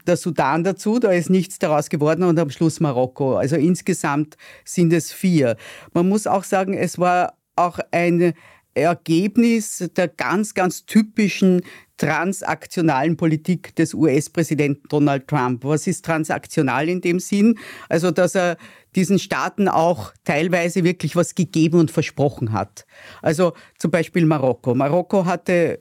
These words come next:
auch schon vorher gute Beziehungen zu Israel, aber die U S A haben Marokko gesagt, wenn du das machst, offiziell,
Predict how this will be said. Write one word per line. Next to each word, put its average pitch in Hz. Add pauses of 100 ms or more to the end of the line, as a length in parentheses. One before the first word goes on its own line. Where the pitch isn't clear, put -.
auch -
schon 143
vorher 202
gute 202
Beziehungen 190
zu 165 (220)
Israel, 190 (120)
aber 131
die 202
U 156
S 165
A 156
haben 151
Marokko 156
gesagt, 135
wenn 170
du 160
das 139
machst, 127
offiziell, 156